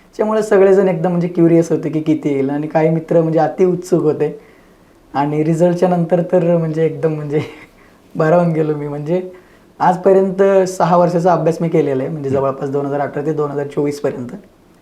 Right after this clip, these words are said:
Speaker 1: सगळे जाम खुश झाले, मग नाचायला लागले.
Speaker 2: बरं. यापूर्वी, अ, ज्यावेळेस तुम्ही अभ्यास करत होते, अ, दोन हजार एकवीसचे तुम्ही मेन्स दिले.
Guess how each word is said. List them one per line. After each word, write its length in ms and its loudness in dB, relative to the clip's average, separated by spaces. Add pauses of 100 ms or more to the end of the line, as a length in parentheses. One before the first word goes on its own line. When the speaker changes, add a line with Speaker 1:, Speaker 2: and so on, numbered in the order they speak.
(380)
Speaker 1:
सगळे 260 6
जाम 260 2
खुश 140 2
झाले, 320 0
मग 240 -8
नाचायला 360 -2
लागले. 260 -2 (760)
Speaker 2:
बरं. 920 -14
यापूर्वी, 560 2
अ, 80 -8 (520)
ज्यावेळेस 300 -2
तुम्ही 220 -4
अभ्यास 340 -2
करत 220 0
होते, 260 -8 (640)
अ, 180 -10
दोन 200 -4
हजार 120 0
एकवीसचे 380 -2
तुम्ही 220 -4
मेन्स 260 -6
दिले. 220 -16